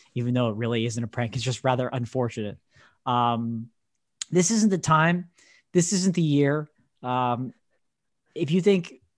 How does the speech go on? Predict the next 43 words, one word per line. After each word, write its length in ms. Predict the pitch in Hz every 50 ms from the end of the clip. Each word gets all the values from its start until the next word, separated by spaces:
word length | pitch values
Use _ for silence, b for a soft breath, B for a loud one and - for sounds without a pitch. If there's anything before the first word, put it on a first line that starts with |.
| _ _ _ _ -
April 340 | 160 156 151 160 170 165
Fool's 600 | 135 - - 147 135 135 139 143 143 139 - - -
is, 240 | 156 143 123 110 -
like, 160 | 123 117 -
a 60 | 104
cool 500 | - - - 147 147 151 165 175 175 170 - _
thing 340 | - 175 170 180 180 185 170
to 120 | - 175
do 320 | 165 175 175 180 190 196 185
as 200 | 175 175 160 170
an 100 | 175 175
adult, 420 | 170 165 165 165 175 180 180 160
like, 220 | 139 127 120 113
then 120 | - 131 135
you're 120 | 143 170 170
the 80 | 175
same 300 | 165 - 175 160 156 143
weirdos 420 | 131 135 135 127 131 131 135 120 113
that 240 | 127 123 120 - B B B B B B B B B B B
wake 300 | 139 127 147 147 139 - 143
up 120 | 135 -
at 80 | 139 -
six 240 | - 156 - -
o'clock 300 | 139 - 143 139 135 -
in 40 | 135
the 60 | 135
morning, 500 | 135 135 135 135 135 139 135 131 123 120 b b b b b b b
uh, 320 | 127 127 127 127 123 127 - -
early 260 | 160 151 147 156 143
February 520 | 117 - 147 147 143 143 135 131 131 127 127
and 100 | 127 127
believe 320 | 127 127 139 143 147 127
that 100 | 135 135 131
a 40 |
groundhog 640 | 120 123 135 131 131 135 135 123 131 127 120 117 113
can 120 | - 123 120
tell 200 | - 135 127 117
the 60 | 110
future 460 | - - 143 139 135 - 131 120 113
in 80 | 113 117
terms 320 | - 135 131 127 110 110
of 80 | 113 113
weather, 480 | 120 123 131 123 120 107 104 107 -